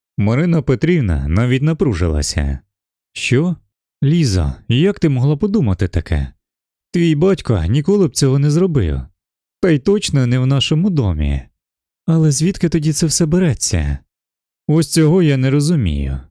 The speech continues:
зітхнула мати. «Ми повертаємось із дачі, і майже кожного разу знаходжу щось нове». Ліза мовчала кілька секунд. «Ти комусь говорила?» «Татові». «Та говорила раз, але він подумав, що я божевільна».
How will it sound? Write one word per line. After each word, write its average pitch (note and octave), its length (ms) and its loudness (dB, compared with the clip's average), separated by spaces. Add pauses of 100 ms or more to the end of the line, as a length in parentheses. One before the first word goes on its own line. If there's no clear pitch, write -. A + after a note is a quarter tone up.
(120)
зітхнула A2 540 0
мати. E2 500 -2 (500)
«Ми E3 220 2
повертаємось D3+ 800 2
із B2+ 160 2
дачі, G2 720 -2
і D3 100 0
майже D#3+ 300 0
кожного C#3 440 0
разу D3+ 280 0
знаходжу C3 520 0
щось - 300 -2
нове». F2 420 0 (640)
Ліза B2+ 320 2
мовчала A2 480 0
кілька C3 340 -2
секунд. D#2 500 -6 (500)
«Ти C#3 100 -2
комусь C3 340 0
говорила?» B2+ 640 0 (640)
«Татові». G#2+ 600 -2 (600)
«Та C#3+ 80 2
говорила B2+ 640 2
раз, D#2 380 -2 (140)
але D#3 220 0
він F3 180 0
подумав, C#3+ 400 0
що - 160 -2
я A#2 120 2
божевільна». G2+ 840 -2